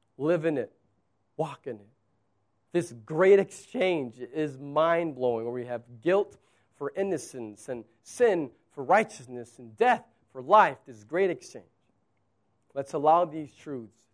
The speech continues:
to sink in. Will you please pray with me? Father, this morning, we thank you for giving us the joy of worshiping you as we remember how your son died on the cross for us nearly two thousand years ago.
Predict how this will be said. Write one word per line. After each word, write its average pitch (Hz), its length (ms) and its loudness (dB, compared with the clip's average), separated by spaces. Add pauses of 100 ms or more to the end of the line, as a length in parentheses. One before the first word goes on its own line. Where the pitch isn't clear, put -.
to 127 60 -20
sink 110 320 -16
in. 95 80 -20 (1400)
Will 143 60 -18
you 151 60 -14
please 143 240 -16
pray 127 220 -10
with 98 100 -16
me? - 200 -20 (1200)
Father, 151 280 4
this 131 240 -10
morning, 127 480 2 (1600)
we 135 120 -4
thank 143 320 0
you 139 60 -8
for 131 140 -10
giving 131 340 -4
us 123 160 -4
the 127 80 -14
joy 131 640 2
of 117 240 -8
worshiping 135 680 0
you 131 360 -2 (420)
as 131 180 -2
we 143 60 -2
remember 139 580 0
how 127 140 -2
your 139 260 -2
son 143 340 -8
died 127 240 2
on 131 100 -2
the 123 80 -6
cross 139 420 0
for 123 220 -4
us 131 440 -4 (600)
nearly 139 160 -4
two 160 240 -6
thousand 139 420 0
years 139 300 -8
ago. 123 200 -14